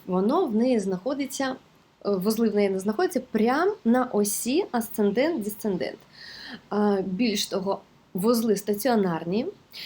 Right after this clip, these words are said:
І коли ми кажемо, що вузли стаціонарні, то зазвичай вузли в нас відповідають за призначення,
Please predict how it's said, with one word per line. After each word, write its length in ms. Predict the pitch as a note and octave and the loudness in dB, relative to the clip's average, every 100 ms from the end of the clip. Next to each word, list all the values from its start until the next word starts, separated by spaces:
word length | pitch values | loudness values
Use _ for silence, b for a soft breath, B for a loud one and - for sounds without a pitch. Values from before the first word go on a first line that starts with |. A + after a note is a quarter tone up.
| B - | B -4
І 80 | A3+ | -2
коли 200 | B3+ F4 | 2 2
ми 120 | D#4+ | 2
кажемо, 320 | D4 C#4+ B3 | 2 0 0
що 220 | - A#3+ | 0 -2
вузли 260 | A#3 A#3 C4+ | -2 -2 -2
стаціонарні, 760 | - G#3+ A#3+ A#3 F#4+ A4 C#4 | -2 -2 0 0 0 2 2
то 140 | A#3 A3+ | 0 0
зазвичай 540 | A3 G#3 A#3 F#4+ A4 | -2 -2 -2 0 2
вузли 240 | C4 D4 G#4+ | 2 4 4
в 80 | |
нас 200 | C#4+ C#4 | 4 0
відповідають 460 | A3 - A3 C4 B3 | -4 -2 2 2 2
за 80 | A3+ | 0
призначення, 800 | A3 G#3 A3 F#3 E3 F3 E3 | -2 2 2 2 -2 -6 -8